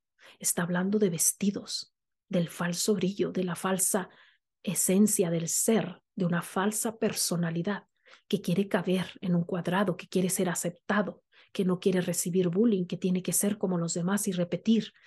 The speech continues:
lo mismo que los demás dicen viviendo por imitación. ¿Por qué tememos a ser nosotros mismos? Solamente cuando nos hayamos quitado y desnudado de todos los vicios y carácter del mundo,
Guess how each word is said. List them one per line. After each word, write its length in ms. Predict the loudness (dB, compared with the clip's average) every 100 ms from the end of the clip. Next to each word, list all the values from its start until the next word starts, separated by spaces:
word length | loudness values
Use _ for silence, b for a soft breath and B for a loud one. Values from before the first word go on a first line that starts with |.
| b b b
lo 140 | 2
mismo 440 | 6 6 6 2 0
que 120 | 0
los 160 | 0 0
demás 380 | 0 0 -2 -2
dicen 340 | -4 -2 -2
viviendo 460 | 0 2 2 0 -4
por 140 | -4
imitación. 600 | -4 -4 -6 -2 -2 -4 B B B
¿Por 140 | -4
qué 120 | -2
tememos 800 | 0 4 6 6 4 0 -10 -14 _ -8
a 100 | -4
ser 260 | 0 0
nosotros 540 | 0 -2 -6 -6 -8 -6
mismos? 560 | -8 -8 -14 -16 -20 _ _ _ _ _ b
Solamente 720 | -2 2 4 6 6 6 2
cuando 220 | 0 2
nos 240 | 2 0 0
hayamos 480 | 4 6 4 2 -4
quitado 480 | -10 -4 2 6
y 40 | 6
desnudado 800 | 4 4 2 2 2 -2 -4 -10 b b b
de 100 | -2
todos 380 | 2 4 4 4
los 240 | 2 0
vicios 480 | 0 0 2 0 0
y 40 | -4
carácter 540 | -2 -4 0 0 2
del 180 | 0 2
mundo, 480 | 4 4 4 0